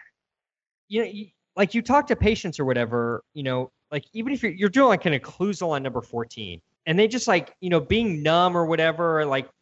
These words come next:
they act like it's such a big thing. Like, "Oh, I went home and got in bed and, like, you know, I didn't eat anything for, like, twenty-four hours. And I just, like, went and laid down and went to,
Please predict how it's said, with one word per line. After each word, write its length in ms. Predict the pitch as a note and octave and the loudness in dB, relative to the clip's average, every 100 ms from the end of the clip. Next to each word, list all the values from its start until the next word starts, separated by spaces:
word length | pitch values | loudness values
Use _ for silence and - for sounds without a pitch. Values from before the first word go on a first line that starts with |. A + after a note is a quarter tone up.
| _ | _
they 140 | F#3+ G#3+ | 2 2
act 280 | A3 A#3+ | 2 -2
like 160 | A#3 - | -2 -2
it's 160 | F3+ - | -4 -4
such 280 | - G#3+ | -2 0
a 80 | G3 | 0
big 220 | C#3+ D#3+ | 0 -2
thing. 260 | - D#3+ C#3 | -2 -4 -2
Like, 220 | A2+ A2+ - | -4 -8 -2
"Oh, 120 | F#3 | 2
I 140 | F#3 | 4
went 180 | G3 G#3 | 2 0
home 180 | E3+ F3+ | -2 -6
and 100 | E3+ | -4
got 180 | D#3+ D#3 | -2 -2
in 120 | D#3 D3 | -4 -6
bed 420 | E3 D#3+ D#3 D3+ | -4 0 0 0
and, 100 | D3+ | -2
like, 200 | D3 C#3+ _ | -6 -8 _
you 80 | E3+ | -2
know, 140 | E3 F3 | 2 2
I 40 | |
didn't 260 | F3 F#3 F3+ | 2 0 -2
eat 220 | F3+ F3+ | -4 -2
anything 520 | F3 E3+ D#3 F3+ E3+ | -2 -2 -4 -6 -6
for, 180 | D#3 F3+ | -8 -4
like, 300 | E3 D3 D3 - | 0 0 0 -6
twenty-four 540 | - F#3+ F3+ D#3+ F3+ E3 | -14 -8 -8 -6 -2 2
hours. 880 | D#3+ D#3+ D#3 D#3 D3+ D3+ D#3 D3 D3 | 2 2 0 0 0 2 0 -2 -6
And 220 | D3 D3+ _ _ _ - | -6 -8 _ _ _ -4
I 80 | |
just, 220 | D#3+ F3+ F3+ | 0 0 0
like, 120 | D#3 | -2
went 280 | E3 E3+ E3+ | 0 2 2
and 140 | D#3+ | 2
laid 280 | D#3 D3+ D#3 | 2 2 2
down 500 | D#3+ D3+ D3+ D3 D3 | 0 2 2 2 2
and 120 | D3 | 0
went 140 | D3+ D3+ | -2 -2
to, 160 | D#3+ | -4